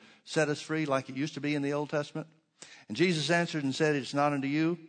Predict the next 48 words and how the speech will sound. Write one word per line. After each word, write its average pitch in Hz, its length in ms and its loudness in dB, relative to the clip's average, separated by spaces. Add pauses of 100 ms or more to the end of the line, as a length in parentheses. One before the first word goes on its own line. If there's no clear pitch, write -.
(180)
or 123 160 -2
it's 123 160 -4
not, 139 280 0
it 131 100 -2
is 120 160 -6
not 127 180 -2
for 226 240 0
you 104 340 -4 (680)
to - 100 -4
know 139 180 4
the 131 100 0
times 165 340 2
of 156 80 -4
the 170 80 0
seasons 127 460 -2
which 127 160 -8
the 123 80 -16
Father 135 300 0
has 123 100 -4
put 147 180 -2
in 139 80 0
his 135 160 -2
own 139 200 0
power." 120 340 -2 (580)
But 135 140 -2
here's 247 200 2
what 190 120 4
he's 156 100 0
wanting 165 200 0
them 147 120 0
to 151 60 0
wait 220 240 2
for. 185 300 2 (960)
Here's 139 200 -2
the 147 80 -2
reason 151 300 0
he 151 40 -4
tells 139 240 0
them 143 140 -4
to 160 80 -2
wait. 156 320 2 (320)
Verse 156 220 0
eight, 120 180 2
"But 127 180 -2
you 196 200 0
shall 190 200 4
receive 165 380 0
power 180 460 2